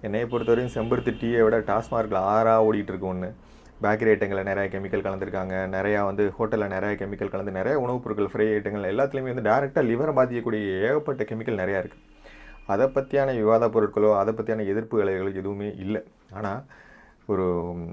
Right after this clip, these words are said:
ஒரு மூலிகை மெடிசின்ஸ் அப்படின்னே ஒரு எதிர்ப்பு பொருள் பயங்கர-, ஒரு எதிர்ப்பு அப்படிங்கிறது பயங்கரமா வந்துருது. அது என்னன்னே தெரியல. என்னைய பொறுத்தவரை செம்பருத்தி டீயை பத்தி நான் சொல்றதை விட டாக்டர் அருண்குமார் அப்படிங்கிறவர்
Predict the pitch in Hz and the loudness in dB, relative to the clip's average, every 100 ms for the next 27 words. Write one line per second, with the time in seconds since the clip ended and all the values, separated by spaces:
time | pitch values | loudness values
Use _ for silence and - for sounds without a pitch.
0 | 85 - 98 107 110 120 165 175 151 135 | -12 -8 2 4 4 2 2 4 2 0
1 | 123 127 - 107 107 113 185 135 139 139 | 0 -6 -4 -4 -2 0 2 2 2 -2
2 | 123 117 104 104 117 113 104 110 117 139 | -2 0 2 2 0 -2 0 2 2 2
3 | 143 107 104 113 98 110 110 110 104 92 | 2 2 0 0 0 0 -2 -2 -4 -6
4 | 90 87 - - - - 104 98 98 113 | -8 -10 -16 -20 -14 -6 -4 -4 -4 -2
5 | 110 - 101 98 90 - - - - - | -2 -2 0 0 -2 -6 -18 -20 -20 -6
6 | 123 156 147 143 143 135 143 143 123 117 | 0 2 2 2 2 4 4 4 2 2
7 | 110 110 123 104 110 139 131 123 117 107 | 2 0 0 0 0 0 -2 0 2 2
8 | 113 107 107 101 92 95 92 110 110 101 | 2 2 0 0 2 2 0 -2 0 0
9 | 92 92 90 107 | -2 -2 0 -2